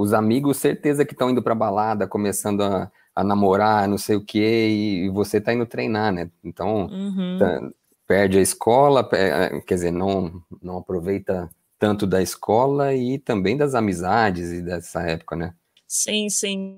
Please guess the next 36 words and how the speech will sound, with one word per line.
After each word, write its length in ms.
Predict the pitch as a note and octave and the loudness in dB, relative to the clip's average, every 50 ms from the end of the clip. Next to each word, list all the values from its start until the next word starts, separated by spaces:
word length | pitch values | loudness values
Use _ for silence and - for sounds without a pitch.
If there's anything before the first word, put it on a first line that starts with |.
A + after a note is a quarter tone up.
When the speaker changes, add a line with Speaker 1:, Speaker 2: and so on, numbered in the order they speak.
| F#3+ | -10
Speaker 2:
Tanto 340 | F#3+ G3+ F#3+ F#3+ G#3 G3+ A#3 | -8 -6 -6 -6 -6 -6 -8
que 420 | G3+ - - A#3 A3+ A3+ A3+ A3 G#3+ | -10 -8 -6 -4 -2 -2 -2 -2 -4
são 220 | G3+ - G#3+ G3 | -6 -8 -8 -8
poucas 300 | F#3+ G3+ G#3 G#3 A#3+ A#3 | -6 -4 -4 -4 -2 -2
as 100 | A#3+ A#3+ | -2 -2
pessoas 520 | - - A3 G#3+ - A3 G3+ G3 G3 F#3+ E3+ | -2 -2 -4 -2 -2 -2 -2 -2 -2 -2 -2
da 80 | F#3 | -2
época 200 | F3+ F3+ - G#3+ | -2 -2 -4 -8
de 80 | F#3+ F3+ | -6 -6
escola, 460 | F#3+ F#3 - - F3+ F3 F3+ F3+ E3+ | -6 -6 -6 -4 -4 -2 -2 -2 -4
né, 160 | E3 E3 F3 | -6 -10 -12
que 100 | F3+ - | -10 -10
eu 40 | F3 | -10
ainda 200 | E3+ E3+ E3+ E3+ E3 | -10 -8 -10 -10 -10
tenho 440 | - E3+ E3+ E3+ E3 E3 D3+ D3 - _ _ _ _ | -10 -12 -12 -12 -12 -14 -14 -16 -18 _ _ _ _
contato, 680 | - F3+ F#3 F3+ D#3+ - F3+ E3+ E3+ E3+ E3+ E3+ - E3 | -4 -4 -4 -4 -2 0 2 2 2 2 0 -4 -8 -10
assim, 580 | D#3 - - - F3+ F3 F3 F#3 F#3 F#3+ F#3+ | -10 -10 -10 -10 -10 -12 -10 -10 -10 -8 -8
e 20 | F#3+ | -8
é, 100 | G3+ G#3 _ _ _ _ _ _ _ | -8 -8 _ _ _ _ _ _ _
é 80 | - G#3 | -14 -14
pouco 400 | G3+ _ - B3+ C#4+ - - _ | -10 _ -4 -4 -4 -4 -8 _
contato, 540 | - G#3 F#3+ F3+ - F3+ D#3 D3 - - D#3+ | -16 -14 -14 -10 -8 -8 -8 -8 -8 -12 -14
né? 260 | D#3 D#3 D#3+ D#3+ D#3 - - | -12 -12 -12 -12 -12 -12 -12
Só 160 | - - E3+ | -10 -10 -8
tenho 180 | - A3 A3 | -6 -6 -6
contato 440 | A3 A3+ G#3+ G3+ G3 A3 G#3 A3 G#3+ | -6 -8 -8 -6 -4 -4 -4 -4 -4
realmente 340 | G3 G#3+ G#3+ G#3+ A3 G#3+ - | -6 -6 -6 -6 -6 -8 -6
graças 380 | - G3+ G3 F#3+ G3+ G3+ G#3 G#3 | -2 -2 -2 -2 -2 -4 -6 -6
à 80 | G#3 | -6
mídia 340 | G3+ G3+ G3+ F3+ F3+ G3+ G3+ | -4 -6 -8 -6 -4 -4 -2
social 480 | - - G#3+ - - - G#3+ G3 F#3+ F#3+ | -2 -4 -4 -4 -4 -4 -4 -4 -4 -4
hoje 180 | G3 G3 G3 | -4 -6 -6
em 60 | G#3+ | -8
dia, 260 | A3 G3 F#3 F3+ E3+ D#3+ - | -8 -6 -6 -6 -8 -8 -12
porque 420 | - E3+ D#3 - - E3 D#3 D#3+ _ _ - - _ - _ _ _ | -16 -18 -16 -12 -10 -10 -10 -12 _ _ -20 -20 _ -20 _ _ _
senão 340 | - - - F#3+ F3+ F3+ | -18 -14 -12 -10 -8 -6